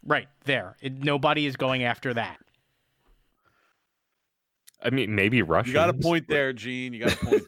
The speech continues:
Speaker 3: there.
Speaker 2: <laughs> Who knows? <laughs> I'm gonna look it up after the show. Maybe there's a whole bunch of Russian tourists who just every year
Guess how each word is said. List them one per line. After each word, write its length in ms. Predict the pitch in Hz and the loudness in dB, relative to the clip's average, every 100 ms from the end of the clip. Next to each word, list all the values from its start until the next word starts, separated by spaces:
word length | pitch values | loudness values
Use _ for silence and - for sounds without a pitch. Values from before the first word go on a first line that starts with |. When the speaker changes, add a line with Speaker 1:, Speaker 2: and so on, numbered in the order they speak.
| - | 2
Speaker 3:
there. 240 | 220 175 - 247 | 4 2 -2 -12
Speaker 2:
<laughs> 220 | - - | -12 -2
Who 100 | - | 0
knows? 320 | 247 240 147 175 | 4 4 4 2
<laughs> 840 | - - - 185 - - - - 147 - - 131 | 2 -2 -2 -4 -6 -16 -20 -4 -4 -4 -6 -2
I'm 60 | 220 | 0
gonna 180 | 214 156 | 4 4
look 220 | 139 160 | 4 0
it 80 | 151 | 0
up 160 | 143 127 | 0 2
after 200 | 107 104 | 0 -4
the 120 | 110 | -6
show. 240 | - 123 | 0 0
Maybe 280 | 104 127 139 | 2 -2 -2
there's 160 | 131 104 | -2 -2
a 60 | |
whole 200 | 95 120 | 2 2
bunch 220 | 113 107 | 2 0
of 180 | 107 90 | 0 2
Russian 380 | 107 104 113 101 | 2 2 -2 -2
tourists 440 | - 104 90 90 | 2 2 2 0
who 120 | 110 107 | -2 -2
just 200 | 98 - | -4 -2
every 240 | 117 107 117 | 0 2 2
year 520 | 107 104 101 90 | 2 4 4 2